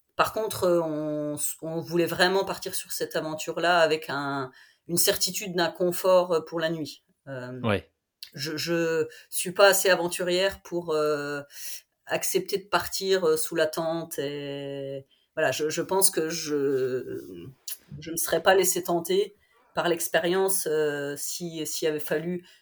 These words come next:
Speaker 1: charger, se charger <laughs> du matériel de camping et
Speaker 2: Ouais.
Speaker 1: puis, euh, et puis quelle que soit la météo, se dire on dort dehors, quoi. Là, voilà, on avait cette certitude-là qu'on allait bien manger le soir, qu'on allait pouvoir dormir, euh,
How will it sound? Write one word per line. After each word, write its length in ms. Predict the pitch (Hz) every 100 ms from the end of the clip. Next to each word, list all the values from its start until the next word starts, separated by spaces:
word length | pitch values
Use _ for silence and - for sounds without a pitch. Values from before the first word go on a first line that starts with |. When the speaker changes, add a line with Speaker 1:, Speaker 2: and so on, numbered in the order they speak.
| -
Speaker 1:
charger, 540 | - 160 170 190 190
se 180 | 180 226
charger 560 | 220 196 185 202 202 247 -
<laughs> 100 | 180
du 220 | 175 180
matériel 440 | 190 185 180 170
de 80 | 160
camping 600 | 160 156 202 202 208 202 - - _ _ -
et 100 | 151
Speaker 2:
Ouais. 120 | 113
Speaker 1:
puis, 100 | 95 - - 143
euh, 220 | 143 139 135 - _
et 80 | 151
puis 160 | - 170
quelle 160 | 175
que 100 | 175
soit 160 | 170 165
la 80 | 151
météo, 340 | 139 160 175
se 140 | 175
dire 200 | 147 160 190
on 80 | 151
dort 220 | 160 156
dehors, 340 | 151 151 -
quoi. 120 | _ 131 _ _ _ _ _ _ - -
Là, 140 | 170
voilà, 180 | 175 151
on 120 | 135
avait 80 | 139
cette 200 | 156 180
certitude-là 680 | - 175 170 - 143 156 170
qu'on 160 | 180 156
allait 160 | 143
bien 180 | 127 151
manger 260 | 151 139 139
le 60 |
soir, 540 | 127 - 135 147 151 -
qu'on 160 | 147
allait 200 | 143 135
pouvoir 280 | 131 - 139
dormir, 480 | 139 139 139 143 156
euh, 200 | 123 123